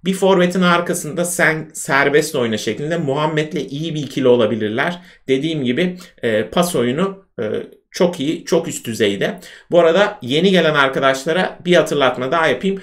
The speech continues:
Format gereği kısa bir video yapıyoruz. Lazar Tüfeksic'i analiz ediyoruz sizlerle sevgili dostlar.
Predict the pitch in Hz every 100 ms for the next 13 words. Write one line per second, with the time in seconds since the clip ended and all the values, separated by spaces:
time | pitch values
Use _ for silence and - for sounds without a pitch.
0 | - - 175 196 196 196 151 160 160 -
1 | - 208 208 190 190 185 180 175 190 -
2 | 151 147 170 180 - 185 180 180 180 -
3 | 131 156 180 170 170 156 156 147 143 147
4 | 147 147 135 135 131 131 131 - 190